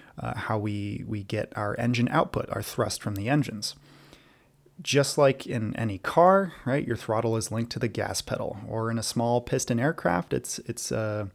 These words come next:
a lot of times it's a knob, like in a Cessna, it's a push-pull knob. Uh, and some of the, mo-, or most, I should say, if not all the Piper aircraft will have, um,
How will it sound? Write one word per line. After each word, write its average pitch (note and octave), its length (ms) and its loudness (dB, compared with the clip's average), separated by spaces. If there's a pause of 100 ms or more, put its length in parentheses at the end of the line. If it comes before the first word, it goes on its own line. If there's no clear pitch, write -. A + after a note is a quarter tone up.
(260)
a A2+ 60 0
lot A2+ 160 2
of A2+ 60 -4
times A#2 260 -2
it's A2+ 120 -4
a A2+ 80 0
knob, G#2+ 400 2
like A#2+ 200 2
in G#2+ 80 -4
a G2 40 -4
Cessna, D#3+ 460 0
it's - 180 -6
a A2+ 100 -2
push-pull - 500 -2
knob. A2+ 420 -2 (500)
Uh, A2+ 160 -4
and A#2 140 -4
some A2+ 180 -2
of G#2 60 -6
the, A2 420 -4
mo-, B2 220 -4
or A2+ 240 -4
most, A2 360 -2
I A2+ 60 -2
should - 160 -6
say, B2 140 0
if - 160 -2
not G#2 120 -2
all A#2 160 2
the A#2 120 0
Piper - 400 0
aircraft B2 480 0
will A2+ 100 -2
have, G#2+ 340 -4
um, G#2 400 -6